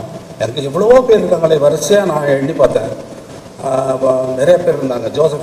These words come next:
கிருஷ்ணா இருந்தாரு. ஆ, ஆ, அந்த நேரத்துல நிறைய பேர், ஆ, பே-, பேர் இருந்தாங்க. ஆ, எண்ணி பார்த்தேன், நினைச்சு பார்த்தேன். அது-, அதுக்கப்புறம் உள்ள நம்ம லிஸ்ட் வரும், நம்ம முன்னாடியில இருக்கணும்.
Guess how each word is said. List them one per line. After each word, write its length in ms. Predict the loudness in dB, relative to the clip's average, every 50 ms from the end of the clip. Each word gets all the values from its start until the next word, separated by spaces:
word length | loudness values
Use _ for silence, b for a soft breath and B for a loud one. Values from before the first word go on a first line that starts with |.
| -10
கிருஷ்ணா 240 | -12 -12 -10 -6 -4
இருந்தாரு. 540 | -4 -2 -2 -2 -4 -4 -4 -6 -6 -8 -8 -12 -14 -18 -20 -20 -20 -16 -8 -4
ஆ, 220 | -2 0 0 0 0 -2 -6 -10 -12 -14 -14 -14 -14 -12 -10 -8
ஆ, 100 | -8 -8 -8 -8 -10 -12 -10 -8 -4
அந்த 200 | -2 0 2 4
நேரத்துல 260 | 4 2 2 0 0
நிறைய 240 | 2 4 6 6 4
பேர், 260 | 4 2 0 0 -2 -6 -6 -4
ஆ, 40 | -4
பே-, 240 | -2 -2 -2 -2 -2 -2 0
பேர் 220 | 0 0 0 0 -4
இருந்தாங்க. 340 | -4 -4 -4 -2 -4 -4 -4 -6 -12 -16 -16 -16 -16 -18 -18 -18 -18 -14 -10 -6
ஆ, 100 | -4 -4 -4 -4 -4 -6 -8 -8 -10 -14 -16 -18 -20 -20 -20 -20 -20 -20 -20 -20 -20 -20 -20 -20 -20 -20 -20 -20 -12 -4 -2
எண்ணி 200 | -2 0 0 0
பார்த்தேன், 360 | 0 0 0 0 0 -4 -4
நினைச்சு 240 | -4 -6 -6 -4 -4
பார்த்தேன். 260 | -4 -2 -2 -2 -2
அது-, 300 | 0 0 -2 -4 -6 -8 -6
அதுக்கப்புறம் 640 | -4 -4 -2 0 0 0 0 0 0 0 0 0 0
உள்ள 160 | 0 2 2 2
நம்ம 260 | 2 0 -2 -2 -2
லிஸ்ட் 300 | -2 -4 -4 -6 -4 -2
வரும், 240 | -2 -2 -2 -4 -4
நம்ம 240 | -6 -6 -6 -6 -6
முன்னாடியில 520 | -6 -4 -4 -2 -2 -2 -2 -4 -6 -6
இருக்கணும். 380 | -6 -6 -8 -10 -10 -10 -10